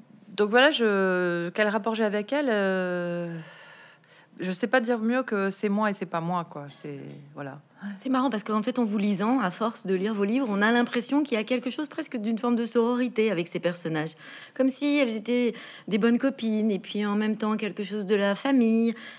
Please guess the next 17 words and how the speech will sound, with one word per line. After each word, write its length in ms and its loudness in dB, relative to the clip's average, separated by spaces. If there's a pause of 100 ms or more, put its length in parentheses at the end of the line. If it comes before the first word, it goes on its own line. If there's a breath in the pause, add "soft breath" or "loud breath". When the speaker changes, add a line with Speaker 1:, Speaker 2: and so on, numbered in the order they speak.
Speaker 2:
Elles, 340 0
elles 160 -2
ne 60 0
sont 160 -4
pas 100 2
sœurs 260 2
entre 220 0
elles, 120 0
mais 200 0
il 100 -4
y 60 4
a 160 4
quelque 340 -2
chose 260 -6
d'assez, 600 2
euh, 280 2 (720 loud breath)
euh, 680 -2